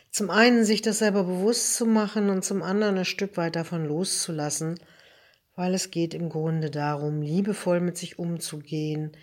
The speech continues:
Es geht darum, ja, für sich selber gut zu sorgen, so dass man gelassen und entspannt, zuversichtlich, selbstbewusst arbeiten und lernen und leben kann.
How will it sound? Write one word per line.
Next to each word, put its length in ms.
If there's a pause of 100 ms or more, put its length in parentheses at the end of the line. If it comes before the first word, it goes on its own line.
(360)
Es 160
geht 260
darum, 600 (720)
ja, 180
für 140
sich 180
selber 320
gut 240
zu 160
sorgen, 840 (320)
so 240
dass 240
man 520 (420)
gelassen 840
und 300
entspannt, 800
zuversichtlich, 960
selbstbewusst 920
arbeiten 720
und 220
lernen 420
und 160
leben 320
kann. 420